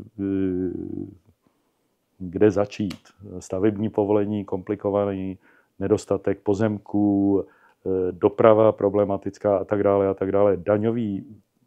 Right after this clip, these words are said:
režim, zdaňování nemovitostí, který nediferencuje mezi investiční nemovitostí, mezi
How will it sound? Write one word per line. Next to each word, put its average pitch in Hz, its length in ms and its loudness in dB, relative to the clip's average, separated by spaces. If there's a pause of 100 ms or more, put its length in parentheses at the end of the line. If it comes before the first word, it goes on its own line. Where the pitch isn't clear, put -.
(360)
režim, 92 560 -2 (280)
zdaňování 110 680 0
nemovitostí, 95 800 -4
který 95 400 -6 (580)
nediferencuje 104 760 -2
mezi 101 240 -2
investiční 107 640 -4
nemovitostí, 98 880 -4
mezi 92 360 -6